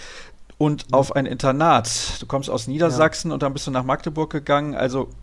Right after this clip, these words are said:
Speaker 1: die Distanz ist jetzt nicht allzu groß. Es gibt größere Distanzen dann innerhalb
Speaker 2: Ja.
Speaker 1: von Deutschland. Aber wie war das für dich, von zu Hause wegzugehen in dem jungen Alter?
Speaker 2: Also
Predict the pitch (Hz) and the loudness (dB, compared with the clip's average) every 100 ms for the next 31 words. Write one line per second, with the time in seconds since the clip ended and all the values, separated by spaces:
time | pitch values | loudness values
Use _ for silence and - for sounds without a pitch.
0 | - 127 117 131 131 - - 131 113 113 | -6 -2 -2 2 0 0 -4 -4 -4 -8
1 | 113 - 117 165 - 175 - - 147 160 | -4 2 4 2 0 -4 -4 -4 0 0
2 | 170 147 - 113 - 120 - 156 147 143 | 0 -4 -8 -10 -4 -6 -4 -6 -6 -4
3 | 147 147 147 143 139 139 139 117 113 127 | -6 -6 -6 -6 -4 -4 -4 -2 -2 0
4 | 131 - 139 127 131 127 127 139 127 123 | -2 -2 -4 0 0 0 0 0 -2 -6
5 | 113 113 113 104 104 104 101 104 - 107 | -6 -6 -8 -4 -4 -4 -6 -10 -12 -10
6 | 104 98 95 98 95 95 92 87 - 110 | -8 -8 -8 -8 -6 -8 -8 -8 -10 -14
7 | - - _ _ _ _ _ _ _ - | -16 -20 _ _ _ _ _ _ _ -2
8 | 123 117 113 110 110 | -2 -2 -2 0 -2